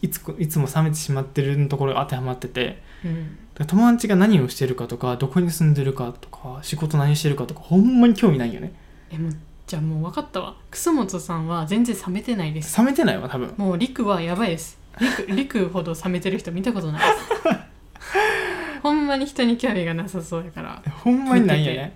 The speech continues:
Speaker 2: て。いや、楠本さん全然冷めてないんで大丈夫です。
Speaker 1: 比較、比較してる時点で冷めてはないな。
Speaker 2: 冷めてない。冷めてないし、もう向上心の塊やと思う。
Speaker 1: うん。いや、俺は、俺もあるわい。
Speaker 2: いや、い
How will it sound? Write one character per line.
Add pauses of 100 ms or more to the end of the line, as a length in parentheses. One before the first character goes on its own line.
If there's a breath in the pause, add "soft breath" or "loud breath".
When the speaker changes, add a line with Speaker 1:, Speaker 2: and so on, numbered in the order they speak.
Speaker 2:
て。 (420)
い
や、
楠
本
さ
ん
全
然
冷
め
て
な
い
ん
で
大
丈
夫
で
す。
Speaker 1:
比
較、
比
較
し
て
る
時
点
で
冷
め
て
は
な
い
な。
Speaker 2:
冷
め
て
な
い。 (680)
冷
め
て
な
い
し、
も
う
向
上
心
の
塊
や
と
思
う。
Speaker 1:
う
ん。 (340)
い
や、
俺
は、
俺
も
あ
る
わ
い。
Speaker 2:
い
や、
い